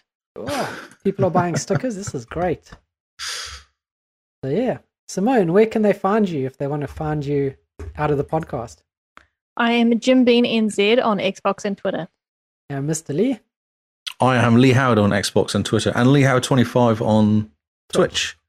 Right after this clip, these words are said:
Speaker 3: I'm trying to get to fifty people.
Speaker 1: Okay, we need to put your Twitch and your signature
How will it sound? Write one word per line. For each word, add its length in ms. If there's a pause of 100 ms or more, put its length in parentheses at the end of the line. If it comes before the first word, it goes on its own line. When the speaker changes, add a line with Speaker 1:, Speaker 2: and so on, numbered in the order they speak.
(280)
Speaker 3:
I'm 80
trying 140
to 40
get 140
to 60
fifty 520 (200)
people. 360 (600)
Speaker 1:
Okay, 280
we 120
need 180
to 120
put 200
your 100
Twitch 380
and 160
your 120
signature 540